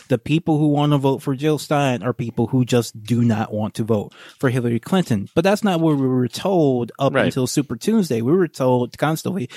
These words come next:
Speaker 1: and polls showed this, that the people who were voting for Elizabeth Warren were people who would be perfectly happy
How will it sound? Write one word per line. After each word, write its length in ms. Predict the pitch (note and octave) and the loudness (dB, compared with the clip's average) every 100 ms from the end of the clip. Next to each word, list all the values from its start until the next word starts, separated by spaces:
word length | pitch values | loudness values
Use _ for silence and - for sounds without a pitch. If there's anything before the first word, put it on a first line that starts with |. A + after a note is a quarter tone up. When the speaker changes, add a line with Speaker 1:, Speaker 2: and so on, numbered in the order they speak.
| - | -6
Speaker 1:
and 120 | D4 C#4+ | -2 0
polls 280 | B3+ G#3+ - | 2 0 0
showed 340 | B3 C#4+ G3+ | 0 2 2
this, 280 | C3 C3 - | 2 0 -2
that 260 | A#2+ A#2 | -4 -4
the 100 | A2 | -6
people 380 | - A2+ - C3+ | -8 -10 -4 -2
who 120 | B2+ | 0
were 160 | B2+ C3 | 2 2
voting 320 | A#2 A#2+ A#2+ | 2 -2 -2
for 180 | - A2+ | -2 -2
Elizabeth 440 | A2+ A#2 A#2 A#2+ F3 | 0 -2 -2 -6 -4
Warren 360 | F#3+ D3+ B2+ - - - | 0 2 2 -2 -8 -2
were 100 | G3 | 0
people 360 | G#3+ F#3 F3 | 0 0 0
who 100 | D#3+ | 2
would 140 | E3+ D#3+ | 0 2
be 120 | G3 | 0
perfectly 600 | - A#2+ A#2 - E3+ G3+ | 0 -4 -6 -6 -2 0
happy 420 | A#2 A#2 - C3 | 0 -2 -2 -4